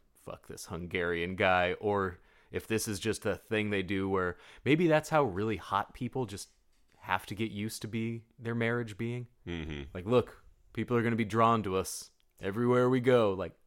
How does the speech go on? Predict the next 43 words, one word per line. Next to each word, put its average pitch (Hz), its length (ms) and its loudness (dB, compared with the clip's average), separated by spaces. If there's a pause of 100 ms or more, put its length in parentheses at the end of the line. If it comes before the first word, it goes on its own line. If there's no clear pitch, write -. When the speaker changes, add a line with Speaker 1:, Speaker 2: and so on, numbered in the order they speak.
(120)
Speaker 1:
I - 40 -8
don't 247 140 -4
know. 127 340 0 (380)
Speaker 2:
Well, 135 340 6
uh, 135 240 6 (240)
and 147 180 -2
you, 156 180 0 (460)
yeah, 151 380 -4
you 117 260 -2
almost 147 220 -2
get 156 140 -4
the 113 80 -4
sense 110 440 -2
later 110 240 2
they 82 140 0
talk 87 260 -6
about 78 240 -2
how 80 180 -2
he's 78 220 -6
not 92 200 -4
jealous 85 460 -6
of 58 140 -14
her - 380 -16 (300)
'cause, - 320 -10 (320)
'cause 80 200 -8
Tom 78 240 -4
Cruise 80 400 -4
trusts - 300 -2
her - 80 -12
'cause - 340 -14 (160)
it's - 160 -12
his - 160 -12
wife. - 360 -6 (680)
And, 76 460 -2
uh, 71 440 -2 (440)
yeah, 90 140 -2
you 85 120 0
get 117 140 -4
the 107 80 -4
sense 98 180 -2
she - 160 -4
wants 98 380 -2
him, 76 200 -14